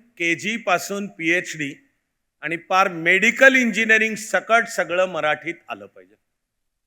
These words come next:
जर बारा कोटीच्या जपानला जपानी भाषा आणि जपानी लिपीविषयी कमीपणा नाही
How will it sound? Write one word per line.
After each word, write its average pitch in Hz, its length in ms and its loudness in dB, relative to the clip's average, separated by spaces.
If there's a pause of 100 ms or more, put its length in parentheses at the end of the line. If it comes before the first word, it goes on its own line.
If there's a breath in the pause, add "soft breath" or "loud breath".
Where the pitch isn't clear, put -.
(580)
जर 160 120 -2 (180)
बारा 175 400 8
कोटीच्या 208 640 -4 (120)
जपानला 156 640 -4 (1400)
जपानी 185 500 -2
भाषा 147 480 0 (100)
आणि 196 240 0
जपानी 175 520 -2 (120)
लिपीविषयी 170 760 -8 (160)
कमीपणा 151 640 -6
नाही 139 520 -8